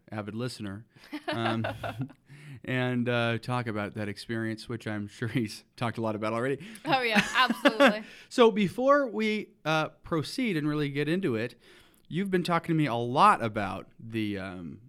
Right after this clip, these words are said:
Speaker 1: Office podcast with
Speaker 2: The,
Speaker 1: Angela
Speaker 2: the
Speaker 1: and
Speaker 2: Office Ladies podcast with Jenna Fisher and Angela Kinsey.
Speaker 1: Oh, that's the title of it, the
Speaker 2: Mm-hmm,
Speaker 1: Office
Speaker 2: the
Speaker 1: Ladies
Speaker 2: Office
Speaker 1: podcast.
Speaker 2: Ladies
Speaker 1: Oh,
Speaker 2: podcast.
Speaker 1: okay.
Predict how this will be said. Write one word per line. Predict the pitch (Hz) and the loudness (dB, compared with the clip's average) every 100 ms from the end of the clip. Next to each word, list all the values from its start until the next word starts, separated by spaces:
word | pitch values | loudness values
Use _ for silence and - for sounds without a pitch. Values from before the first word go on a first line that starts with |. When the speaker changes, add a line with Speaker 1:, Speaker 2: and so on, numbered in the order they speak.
| _ - | _ -6
Speaker 1:
Office | 110 107 104 98 - | -6 -4 -8 -8 -6
podcast | 110 98 - 95 98 - | -4 -6 -6 -8 -8 -10
with | 107 | -8
Speaker 2:
The, | - | -4
Speaker 1:
Angela | 117 113 110 110 | -2 -2 -4 0
Speaker 2:
the | 226 | 0
Speaker 1:
and | 226 - | 0 -2
Speaker 2:
Office | 98 | -8
Ladies | 247 240 240 | -10 -10 -10
podcast | 247 220 240 247 - | -10 -8 -8 -10 -12
with | 226 202 | -18 -18
Jenna | 185 226 226 | -12 -10 -10
Fisher | 226 226 240 254 277 - | -16 -16 -12 -10 -8 -8
and | 220 - | -8 -8
Angela | 214 226 214 | -10 -10 -14
Kinsey. | 214 214 185 - _ - | -12 -16 -16 -20 _ 2
Speaker 1:
Oh, | 196 | 4
that's | 196 - | 4 2
the | 156 | 0
title | 165 147 113 | 4 4 2
of | 101 | -2
it, | |
the | 101 | -2
Speaker 2:
Mm-hmm, | 123 | 0
Speaker 1:
Office | - - | 2 0
Speaker 2:
the | 117 | -2
Speaker 1:
Ladies | 107 - | -2 0
Speaker 2:
Office | - - | 0 -2
Speaker 1:
podcast. | - | -6
Speaker 2:
Ladies | 226 202 - | -8 -8 -6
Speaker 1:
Oh, | 202 196 | 2 4
Speaker 2:
podcast. | 156 | 4
Speaker 1:
okay. | - | 2